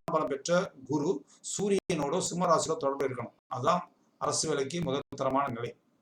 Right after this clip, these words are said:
பெரும் சுக்கரனால சுபப்படுத்தலாம் சூரியனுக்கு பெரிய சுபடைய முடியாது. பௌர்ணமி சந்திரனும் எடுத்துக்கலாம், குருவுக்கு நிகரானவர்.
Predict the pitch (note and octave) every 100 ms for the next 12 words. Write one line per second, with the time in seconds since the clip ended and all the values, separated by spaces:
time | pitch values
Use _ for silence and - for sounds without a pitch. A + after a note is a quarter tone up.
0 | _ _ _ D3+ F3 D#3+ - - F3+ E3+
1 | E3+ E3+ E3+ D3+ C#3+ C#3 D3 C#3+ C#3+ C#3
2 | C3 A#2+ - - _ _ _ _ - C#3
3 | D#3 C#3+ D3 C#3 B2 B2+ G3+ F#3 A3 A3+
4 | - F#3 F3 A3+ A#3+ - _ D#3 C3+ C3
5 | A#2 B2+ C#3+ C3 B2+ C3+ C3 - F3+